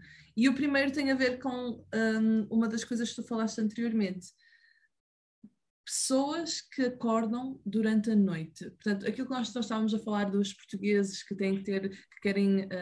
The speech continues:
hum, dormir tarde, depois acordam dur-, hum, muito cedo e não sei o que, não sei o que mais. E mesmo assim, durante a noite, acordam várias vezes, religiosamente. Muitas vezes até para ir ao, ao quarto de banho,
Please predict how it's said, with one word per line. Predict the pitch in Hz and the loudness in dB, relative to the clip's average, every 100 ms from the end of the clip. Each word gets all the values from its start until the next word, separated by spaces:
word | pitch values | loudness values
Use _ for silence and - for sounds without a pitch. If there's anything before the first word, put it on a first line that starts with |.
| 180 | -4
hum, | 175 175 175 175 - | -4 -4 -4 -8 -6
dormir | 185 190 254 | 0 4 4
tarde, | 240 220 196 | 4 4 4
depois | 202 196 | 2 2
acordam | 196 185 196 196 | 2 2 4 4
dur-, | 196 | 2
hum, | - 190 185 180 180 180 175 | -2 -2 0 -2 -4 -6 0
muito | 196 208 | 4 4
cedo | - 254 226 | 2 0 2
e | 202 | 2
não | |
sei | 202 208 | 0 0
o | |
que, | 208 | -2
não | |
sei | 208 | 0
o | 220 | 0
que | |
mais. | 220 233 233 - - _ - | 0 0 -4 -10 -20 _ 0
E | 240 | 2
mesmo | 277 359 285 | 2 2 2
assim, | 294 - 254 254 311 - | 0 -2 -4 -4 -6 -8
durante | 208 226 247 254 247 | -2 0 0 0 2
a | |
noite, | 208 208 226 - - | 4 4 0 -8 -8
acordam | 196 220 214 214 | -4 -2 2 2
várias | 202 202 208 202 | 2 2 2 2
vezes, | 185 180 175 180 - | 0 -8 -8 -10 -6
religiosamente. | 202 220 202 196 190 185 180 156 160 196 | 0 2 2 2 0 -2 -4 -6 -4 2
Muitas | 202 214 202 | 2 2 2
vezes | 214 202 | 2 2
até | 202 208 | 0 -2
para | 196 196 | -2 -2
ir | 190 | -2
ao, | 185 185 - | -4 -6 -6
ao | 185 | -4
quarto | 185 185 | -4 -2
de | 196 | -2
banho, | 196 208 208 214 | 0 2 4 2